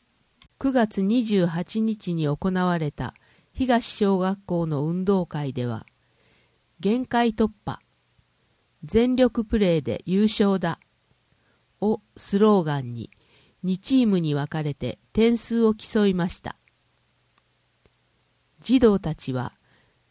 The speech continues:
保護者や地域の人たちの応援を背に受け、綱引きやリレーなどで競い合いました。また、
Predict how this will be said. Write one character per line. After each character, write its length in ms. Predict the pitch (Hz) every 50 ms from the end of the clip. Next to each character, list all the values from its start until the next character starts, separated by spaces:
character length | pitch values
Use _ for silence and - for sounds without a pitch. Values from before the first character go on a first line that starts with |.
| _ _
保 160 | - 196 196
護 120 | 208 269 247
者 220 | - - 190 160
や 220 | 143 127 117 - - _ _
地 200 | - - 262 247
域 200 | 220 - - 185
の 120 | 165 151 170
人 220 | - - - 196
た 160 | 196 180 165
ち 140 | - - 151
の 300 | 143 135 120 - 175 196
応 120 | 214 220
援 240 | 220 220 220 214 202
を 80 | 202 202
背 180 | 202 - 196
に 180 | 185 170 151 147
受 220 | 147 - - -
け、 100 | - - - _ _ _ _ _ _ _ _ _ _ _
綱 320 | - - 214 220 240 247
引 60 | 254 - - -
き 140 | - - 190
や 140 | 160 151 143
リ 160 | 147 175 180
レ 200 | 196 226 226 233
ー 20 |
な 160 | 226 220 214
ど 140 | 190 180 160
で 180 | 147 120 - - _ _ _
競 300 | - - - - 208 196 196
い 120 | 196 185
合 100 | 175 180
い 80 | 180 170
ま 140 | 170 156 160
し 120 | - -
た。 200 | - - - - _ _ _ _ _ _ _ _ _ _ _ _ _ _ _ _ _ -
ま 200 | 185 202 208 214
た、 280 | - - 233 - -